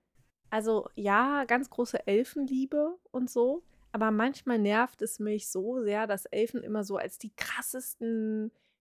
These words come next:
Typen oder Girls dargestellt werden, die so alles können. Die sehen immer super hübsch aus, die können einfach alles super krass gut, die sind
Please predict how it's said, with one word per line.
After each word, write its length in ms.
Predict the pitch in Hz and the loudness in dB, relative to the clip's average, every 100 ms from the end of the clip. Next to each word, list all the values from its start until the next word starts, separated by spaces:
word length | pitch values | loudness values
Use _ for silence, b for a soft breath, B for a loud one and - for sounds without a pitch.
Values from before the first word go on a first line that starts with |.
| _ | _
Typen 560 | - 277 262 240 226 220 | -4 -2 0 2 2 2
oder 380 | - 220 214 202 | 2 2 2 0
Girls 720 | - 208 208 220 226 - - | 0 4 6 6 4 0 -2
dargestellt 680 | 190 202 214 - 202 196 - | 2 2 -2 -4 -4 -2 0
werden, 260 | 196 196 | -2 0
die 60 | 202 | -2
so 140 | 208 - | -4 -6
alles 320 | 240 277 277 - | -6 -4 -4 -4
können. 280 | 208 175 b b - | -4 -4 b b -6
Die 100 | 208 | 0
sehen 180 | 190 190 | 2 2
immer 300 | 190 185 - - | 2 0 0 -4
super 420 | 190 247 277 285 | -4 -2 0 2
hübsch 260 | 247 - - | 2 -2 -6
aus, 260 | - 226 | -4 -4
die 120 | - - | -8 -10
können 200 | 220 214 | -8 -8
einfach 260 | 208 208 | -10 -8
alles 380 | - 202 - - | -6 -6 -8 -12
super 260 | - 269 294 | -6 -4 -4
krass 340 | - 247 - | -4 -6 -6
gut, 360 | - 233 240 - b b | -6 -4 -4 -6 b b
die 80 | 202 | -4
sind 220 | 190 208 | 0 -2